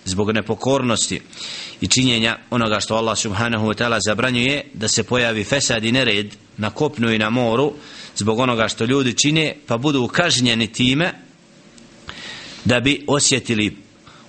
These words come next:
upravo Allahovu kaznu, ne bi li se vratili. Znači, vidimo ovdje u Allahovim odre-, u Allahovoj odredbi, onome što dželle še'nu čini,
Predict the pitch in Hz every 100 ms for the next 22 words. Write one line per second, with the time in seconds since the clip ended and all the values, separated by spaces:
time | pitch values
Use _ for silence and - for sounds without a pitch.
0 | - 127 127 113 101 107 127 113 110 101
1 | 127 127 113 113 - 113 117 107 101 -
2 | 98 104 107 104 85 - - - - -
3 | 107 110 113 117 107 117 127 135 - -
4 | 104 107 113 110 113 104 - 123 110 -
5 | 110 110 113 120 143 120 107 92 110 113
6 | 104 110 117 117 110 98 117 101 - -
7 | 123 110 113